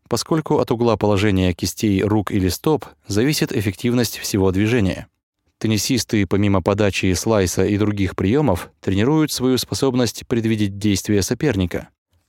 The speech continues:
Ведь тот, кто может предугадать, как оппонент подаст мяч, в решающий момент стартует раньше, сокращая расстояние. Футболисты в процессе тренировки координации не просто гоняются за мячом или переступают через лежащие на полу координационные лестницы.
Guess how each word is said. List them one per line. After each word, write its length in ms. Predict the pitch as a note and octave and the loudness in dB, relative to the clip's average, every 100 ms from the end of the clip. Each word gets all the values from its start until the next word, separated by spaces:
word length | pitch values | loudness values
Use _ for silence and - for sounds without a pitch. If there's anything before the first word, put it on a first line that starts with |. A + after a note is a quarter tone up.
| - | -6
Ведь 300 | G2+ G2 - | -2 -2 0
тот, 220 | C#3+ A2 | 0 0
кто 160 | - G2+ | 0 2
может 340 | G#2+ F#2+ F#2 | 2 2 0
предугадать, 540 | - F#2+ G2 G2+ F#2 - | -2 0 2 2 0 0
как 240 | G#2+ - | -2 0
оппонент 420 | G2+ G2+ F#2+ F2 | 0 2 2 0
подаст 440 | - F#2+ F2+ - C3 | -2 0 0 -2 -2
мяч, 320 | D3+ - - _ | -2 -2 -10 _
в 60 | G#2 | -4
решающий 500 | A2 F3 E3 C#3+ D3+ | -2 0 0 0 0
момент 320 | C3+ C#3+ C3+ | 2 0 -2
стартует 520 | - - G#2 A#2+ G#2+ | -4 -4 0 2 2
раньше, 500 | - E3+ - - C#2+ - | 2 0 0 -4 -6 -10
сокращая 640 | - - G2+ - G#2+ F#2+ | -8 -2 -2 0 2 2
расстояние. 600 | F#2+ - D3 A#2+ F2+ - - _ _ _ _ | 2 0 0 0 0 -4 -12 _ _ _ _
Футболисты 760 | - G#2 G2+ A2+ E3+ - F2 F#2+ _ | -8 -2 2 2 2 0 -4 -4 _
в 140 | - - | -8 -4
процессе 440 | A#2 - F#2+ G#2+ | -2 0 0 0
тренировки 540 | G2 G2 G#2+ F#2+ G#2+ | 2 2 2 0 0
координации 760 | F#2+ F#2 G2+ C#3 D#3+ - - - _ | 0 0 2 0 0 -4 -6 -8 _
не 140 | G#2 G2+ | -4 0
просто 340 | F3 F3+ A#2+ | -2 -2 0
гоняются 460 | G#2 G2 F#2 F2 F#2 | 2 2 2 2 2
за 100 | F#2+ | 2
мячом 360 | F#2 - F#2 | 0 0 0
или 280 | F2 G2 F#2 | 0 0 0
переступают 680 | F#2+ F#2 - G#2+ G#2 F#2 F2 | 0 -2 -2 0 2 2 0
через 340 | - G2 F#2 | -4 -2 0
лежащие 600 | G2+ G2 F#2+ E2+ - F#2 | 2 2 2 2 0 2
на 120 | F#2 F2+ | 2 2
полу 260 | G2+ G2+ | 2 2
координационные 920 | - F#2 F#2+ G2 F2+ G#2 F#2 F#2 G2 | 2 0 2 0 2 2 2 2 2
лестницы. 520 | A#2 G#2 G2 - F#2+ | 2 0 -2 -4 -6